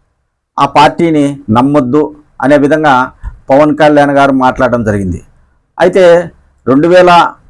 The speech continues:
పంతొమ్మిదిలో వైఎస్ఆర్ కాంగ్రెస్ పార్టీ అధికారంలోకి వచ్చింది. అప్పటికి పవన్ కళ్యాణ్ గారు తెలుగుదేశం పార్టీకి దూరంగా ఉన్నారు. తర్వాత రెండు వేల ఇరవై నాలుగు ఎన్నికల్లో మళ్ళీ బీజేపీ,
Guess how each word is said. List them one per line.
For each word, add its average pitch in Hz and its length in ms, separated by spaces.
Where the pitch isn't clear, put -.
పంతొమ్మిదిలో 156 580
వైఎస్ఆర్ 160 480
కాంగ్రెస్ 151 380
పార్టీ 151 280
అధికారంలోకి 139 540
వచ్చింది. 143 320
అప్పటికి 185 400
పవన్ 151 240
కళ్యాణ్ 160 260
గారు 143 180
తెలుగుదేశం 160 440
పార్టీకి 147 400
దూరంగా 147 380
ఉన్నారు. 92 260
తర్వాత 180 260
రెండు 160 200
వేల 170 160
ఇరవై 147 300
నాలుగు 151 280
ఎన్నికల్లో 151 400
మళ్ళీ 165 280
బీజేపీ, 156 440